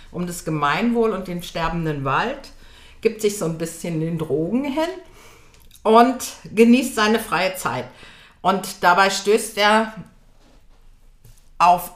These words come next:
unheimlich viel Unverständnis, ja, auch Entsetzen bei seiner Familie, bei seiner Tochter, bei seiner Ex-Frau, aber auch,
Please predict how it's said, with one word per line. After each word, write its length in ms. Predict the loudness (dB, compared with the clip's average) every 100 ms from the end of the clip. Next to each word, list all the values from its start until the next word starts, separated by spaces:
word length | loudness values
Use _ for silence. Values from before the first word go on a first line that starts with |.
| -6
unheimlich 600 | -2 0 2 2 2 -2
viel 360 | -4 -4 -6 -4
Unverständnis, 1600 | -4 -2 -4 -2 -2 -4 -2 -2 -2 -8 -4 -2 -2 -6 -14 -18 -20 -20 -20 _
ja, 220 | -2 0
auch 180 | 0 -2
Entsetzen 640 | -4 -2 -2 -2 -4 -4 0
bei 160 | 2
seiner 240 | 2 0 0
Familie, 540 | -4 -2 0 -2 -2
bei 140 | -2
seiner 280 | -2 -2 -4
Tochter, 340 | -4 -6 -4 -2
bei 140 | -2
seiner 340 | -2 -4 -4 -6
Ex-Frau, 460 | -10 -4 2 2
aber 600 | 4 2 4 4 2 4 4
auch, 420 | 4 -2 -8